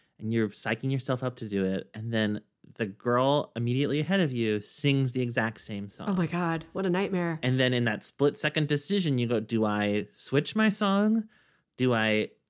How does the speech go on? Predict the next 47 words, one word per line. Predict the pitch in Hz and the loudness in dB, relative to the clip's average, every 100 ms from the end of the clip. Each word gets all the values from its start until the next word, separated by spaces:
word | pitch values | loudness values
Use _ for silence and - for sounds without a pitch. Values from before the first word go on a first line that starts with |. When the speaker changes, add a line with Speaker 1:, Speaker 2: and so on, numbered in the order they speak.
| 104 | -8
Speaker 1:
do | 98 139 | 0 2
my | 127 | 2
song | 123 131 123 110 | 0 0 0 0
anyway? | 127 147 160 165 170 - _ | 0 0 0 0 -2 -6 _
Was | 127 139 135 | 4 4 4
the | 139 | -2
girl | 131 127 | -2 0
ahead | 120 131 | 0 0
of | 131 | 0
me | 123 123 120 120 - _ - | -2 -4 -4 -8 -14 _ 0
good | 131 156 247 262 - | 4 4 4 0 -4
from | 202 190 | 0 2
what | 175 | 2
I | 185 | 0
could | 185 190 | 0 -2
hear | 180 - 170 170 | -2 -2 0 2
through | 160 180 | 2 4
the | 175 | 4
door | 170 175 175 180 | 4 4 4 2
in | 175 | 2
the | 160 | 0
hallway? | 156 160 160 165 165 165 175 - - _ 127 | 0 0 0 0 0 0 -4 -10 -20 _ -2
Or | |
did | 131 127 | 0 0
she | 131 | 0
do | 123 | 2
it | 113 95 | 2 0
badly, | 101 117 151 185 185 | 0 0 2 2 2
in | 131 | 0
which | 123 | -4
case | 139 123 | -6 -6
I | 101 | -4
should | - - | -6 -6
go | 101 113 | -4 -2
in | |
and | 135 139 | -2 0
do | 160 | 0
it | 151 - | -2 -4
better, | 214 196 104 | -2 -2 -2
and | 110 113 | -6 -6
then | 127 | -6
I'll, | 110 60 - | -6 -6 -2
I'll | 170 185 | 0 2
look | 123 120 | 0 -2
really | 139 160 | -2 -2
good"? | 156 202 170 127 | 0 0 0 -2
Or, | 107 | -6